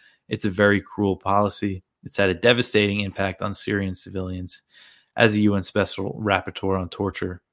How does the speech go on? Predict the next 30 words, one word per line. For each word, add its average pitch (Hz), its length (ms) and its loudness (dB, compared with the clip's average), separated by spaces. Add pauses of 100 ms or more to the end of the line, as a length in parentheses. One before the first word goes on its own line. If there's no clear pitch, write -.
(360)
uh, 98 200 2
not 117 200 8
on 95 120 2
torture, - 440 -10 (280)
on, 92 320 -8 (260)
I - 60 -6
forget 104 300 2
her 95 120 -2
position. 87 540 -6 (280)
It's - 100 -4
on, 101 80 2
like, 95 140 0
unilateral 98 920 4 (920)
economic 95 720 0
or 95 300 -2 (140)
coercive 101 580 4
measures, 87 640 -6
um, 90 300 -10 (320)
you 107 100 -2
know, 92 60 -2
has 90 100 -6
basically 92 420 -2
outlined 92 480 -2
how 95 220 -4
it 98 80 -6
really 95 480 0 (1000)
hurts - 280 8
civilians 95 560 2
in 87 80 -8
Syria. 90 500 -2